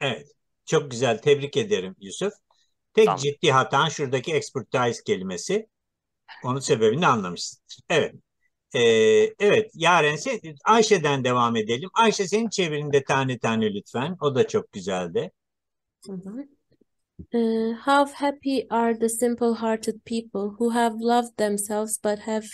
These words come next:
Speaker 3: hated and held a grudge against their enemies.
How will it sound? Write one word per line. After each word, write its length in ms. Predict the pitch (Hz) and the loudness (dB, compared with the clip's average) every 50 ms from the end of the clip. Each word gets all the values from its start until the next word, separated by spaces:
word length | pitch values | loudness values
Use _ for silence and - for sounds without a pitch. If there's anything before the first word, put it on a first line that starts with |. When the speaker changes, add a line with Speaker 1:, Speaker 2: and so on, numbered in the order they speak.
| - _ _ | -20 _ _
Speaker 3:
hated 420 | 240 233 240 233 _ - 208 208 - | -2 -2 -2 -2 _ -6 -6 -4 -4
and 300 | 196 208 208 214 208 214 - _ _ _ _ _ _ _ | -6 -4 -4 -4 -4 -6 -10 _ _ _ _ _ _ _
held 280 | - 233 233 233 226 233 | -2 0 0 2 2 0
a 40 | |
grudge 440 | 226 226 226 226 226 226 226 226 - | -2 0 2 2 2 2 2 0 -2
against 460 | 208 214 208 214 208 208 214 208 - | -6 -4 -2 -2 -2 -2 -2 -4 -4
their 160 | - 214 214 208 | -2 -2 -2 0
enemies. 560 | 208 202 202 190 185 180 175 185 185 - | 0 0 0 0 0 0 -2 -2 -6 -10